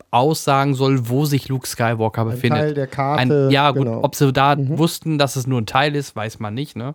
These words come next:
Speaker 2: Nein.
Speaker 1: Aber auf jeden
Speaker 2: Aber
Speaker 1: Fall
Speaker 2: ein Hinweis
Speaker 1: ein Hinweis
Speaker 2: darauf,
Speaker 1: auf Luke Skywalker,
Speaker 2: wo,
Speaker 1: genau.
Speaker 2: wo Luke Skywalker ist, genau.
Speaker 1: Genau.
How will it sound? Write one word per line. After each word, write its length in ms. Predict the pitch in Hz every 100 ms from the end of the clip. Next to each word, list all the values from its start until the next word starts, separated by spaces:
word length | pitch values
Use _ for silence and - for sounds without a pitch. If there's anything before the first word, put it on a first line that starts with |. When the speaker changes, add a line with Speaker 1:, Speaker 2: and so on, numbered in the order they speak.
| - -
Speaker 2:
Nein. 140 | 113 - -
Speaker 1:
Aber 180 | 135 131
auf 120 | 127
jeden 120 | 147
Speaker 2:
Aber 80 | 170
Speaker 1:
Fall 100 | -
Speaker 2:
ein 40 | 160
Hinweis 380 | 202 254 214 190
Speaker 1:
ein 80 | 147
Hinweis 300 | 190 185 180
Speaker 2:
darauf, 140 | 180
Speaker 1:
auf 100 | 156
Luke 180 | 143 135
Skywalker, 640 | - 131 175 170 180 92
Speaker 2:
wo, 40 | 151
Speaker 1:
genau. 200 | 110 123
Speaker 2:
wo 340 | 170 175 170
Luke 220 | 160 156
Skywalker 500 | - 131 117 104 -
ist, 340 | 123 131 - _
genau. 180 | 113 -
Speaker 1:
Genau. 360 | 110 - -